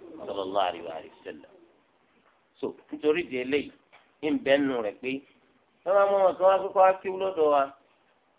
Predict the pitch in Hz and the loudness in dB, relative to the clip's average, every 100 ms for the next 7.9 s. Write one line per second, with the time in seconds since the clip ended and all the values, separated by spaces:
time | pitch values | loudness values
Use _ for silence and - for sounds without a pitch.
0 | _ _ _ - 120 143 143 156 156 101 | _ _ _ -8 -6 -4 -6 -10 -12 -12
1 | 82 _ _ _ _ _ _ _ _ _ | -14 _ _ _ _ _ _ _ _ _
2 | _ - 104 117 170 175 185 156 135 143 | _ -14 -12 -8 -8 -8 -10 -10 -8 -4
3 | 110 110 - 104 - 82 - _ _ _ | -2 -4 -6 -8 -6 -12 -14 _ _ _
4 | _ _ _ _ _ _ _ _ _ - | _ _ _ _ _ _ _ _ _ -4
5 | 107 110 113 113 110 107 - _ _ _ | 0 2 2 2 0 -2 -8 _ _ _
6 | _ _ _ _ _ _ _ - 92 101 | _ _ _ _ _ _ _ -16 -12 -10
7 | 107 107 107 107 107 95 90 92 | -10 -6 -6 -6 -8 -10 -8 -8